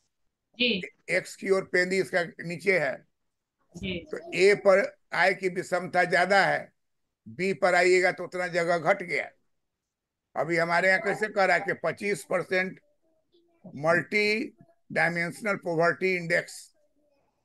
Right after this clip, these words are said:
Speaker 1: जी।
Speaker 2: गरीबी नहीं, गरीबी तो एगो term है, मल्टी डायमेंशनल poverty इंडेक्स। उसमें बहुत सारा item है,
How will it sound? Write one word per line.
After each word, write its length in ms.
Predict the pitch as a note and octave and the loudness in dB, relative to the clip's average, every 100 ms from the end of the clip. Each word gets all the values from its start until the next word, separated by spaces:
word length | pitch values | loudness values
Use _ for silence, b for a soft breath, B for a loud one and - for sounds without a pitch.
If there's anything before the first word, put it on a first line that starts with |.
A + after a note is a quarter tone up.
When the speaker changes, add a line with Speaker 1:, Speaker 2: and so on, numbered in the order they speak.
| _ _ F3 | _ _ -16
Speaker 1:
जी। 280 | F#3 E3+ | -10 -8
Speaker 2:
गरीबी 460 | A#2+ D3+ F3 F#3 A#3+ | -2 0 2 2 2
नहीं, 600 | A#3 A3 G#3 C#3+ A#2 A2 | 4 4 2 -2 -6 -4
गरीबी 460 | D3 E3 E3 G3 G#3 | -2 -2 -2 -4 -2
तो 160 | G3+ | 4
एगो 380 | G3 G#3 G3+ G#3 - - | 6 6 6 2 0 0
term 260 | F#3 E3 | 0 0
है, 160 | A2+ G2+ E2+ _ _ _ | -6 -8 -8 _ _ _
मल्टी 520 | A#2+ D3+ E3+ D3 G#3+ G3+ | -6 -2 -2 0 -2 0
डायमेंशनल 800 | F#3 F3 F3 F3 - G3 G#3+ G#3+ | 0 0 -2 -8 -6 0 0 0
poverty 600 | - E3 F3 F3 F#3 F3+ | -4 0 0 0 -2 -4
इंडेक्स। 360 | E3 D3 D#4+ D#4+ D#4 - _ _ _ _ _ _ _ _ _ - - _ _ _ _ _ - | -2 -2 -2 -2 -4 -8 _ _ _ _ _ _ _ _ _ -20 -20 _ _ _ _ _ -10
उसमें 480 | - F3 F3+ F#3 | -10 -2 0 0
बहुत 300 | G3+ F3+ G#3+ | 2 4 4
सारा 240 | - F#3+ F#3+ | 4 4 4
item 420 | F3+ F3 F#3+ F#3 | 2 2 0 2
है, 320 | F3+ G#3+ B3 | -2 -2 -6